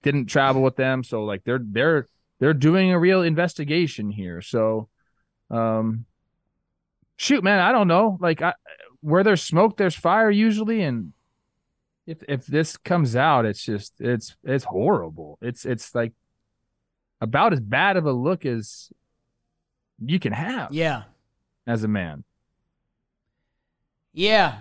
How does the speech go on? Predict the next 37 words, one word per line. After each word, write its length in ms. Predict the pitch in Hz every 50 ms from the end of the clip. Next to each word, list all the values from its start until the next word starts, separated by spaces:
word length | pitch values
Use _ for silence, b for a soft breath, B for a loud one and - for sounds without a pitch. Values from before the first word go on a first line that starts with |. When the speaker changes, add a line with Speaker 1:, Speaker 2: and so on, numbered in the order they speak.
| - _ -
Speaker 2:
that's 340 | 165 170 175 180 175 160 -
Speaker 1:
Oh. 40 |
Speaker 2:
where, 380 | 170 185 185 190 190 190 190 190
uh, 460 | 185 185 185 185 185 185 180 175 170 139 - _ _ _ _ _ _ _ _ _ _ -
God, 400 | 151 170 175 170 156 127 107 110 110
you 240 | 123 131 139 143 139
really, 840 | 131 131 147 160 160 160 160 165 160 160 160 156 151 143 135 135 _ _ _ _ _ _ _
you 260 | - 123 123 123 123
really 520 | 123 120 120 127 143 156 160 160 160 165 156
hope 360 | 143 139 143 139 - - - - - - _ _ _ _
it's 280 | - 117 113 104 - -
not 420 | 123 127 131 135 135 - _ _
true. 480 | - - - 139 131 123 120 113 113 110 113
But 180 | 117 107 107
my 240 | 107 104 120 139 143
God, 340 | 117 127 127 120 104 95 - -
if 240 | - 127 139 - -
it 100 | 113 113
is, 560 | 123 127 120 107 104 - - - - - _ _ _ _ _ _ _ _ _ -
fuck, 340 | 110 135 131 - _ - -
Speaker 1:
If 140 | - 196 170
Speaker 2:
dude. 120 | 202 202 220
Speaker 1:
it 60 | 277
is, 180 | 277 220 180
is 120 | 180 156 151 -
it's, 280 | 160 139 - - - _ -
it's 240 | 151 143 127 - -
probably 380 | _ - - 165 175 196 175 165
s-, 180 | 151 - - -
season 440 | - - - 165 190 208 180 185 165
over 240 | 156 151 143 131 135
for 180 | 123 - 135 127
Wander. 560 | 117 113 107 107 107 101 107 110 123 143 147 _ _ _ _ _ _ _ _ _
Speaker 2:
It's 80 | _
probably 480 | - - 123 117 117 113 110 107 104 101
Speaker 1:
Um, 60 | 101
Speaker 2:
like, 320 | 101 104 131 120 113 _